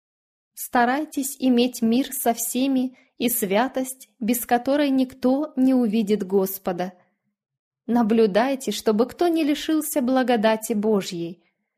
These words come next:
чтобы какой горький корень, возникнув, не причинил вреда, и чтобы им не осквернились многие. Послание к евреям, двенадцатая глава, четырнадцатый, пятнадцатый стихи.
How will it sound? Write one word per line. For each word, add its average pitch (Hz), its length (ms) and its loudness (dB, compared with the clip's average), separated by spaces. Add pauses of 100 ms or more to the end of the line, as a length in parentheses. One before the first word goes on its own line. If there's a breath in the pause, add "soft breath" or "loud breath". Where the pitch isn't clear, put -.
(200)
чтобы 302 400 -2
какой 294 340 0
горький 285 400 -2
корень, 233 680 0 (200 soft breath)
возникнув, 285 800 0
не 320 160 2
причинил 269 640 0
вреда, 202 540 0 (460 soft breath)
и 247 100 -2
чтобы 220 400 2
им 302 420 0
не 247 120 2
осквернились 214 1000 0
многие. 196 800 0 (640)
Послание 302 560 0
к 277 100 -14
евреям, 214 560 2
двенадцатая 202 680 0
глава, 233 400 0 (320 soft breath)
четырнадцатый, 277 840 -2
пятнадцатый 208 760 -2
стихи. 208 640 -8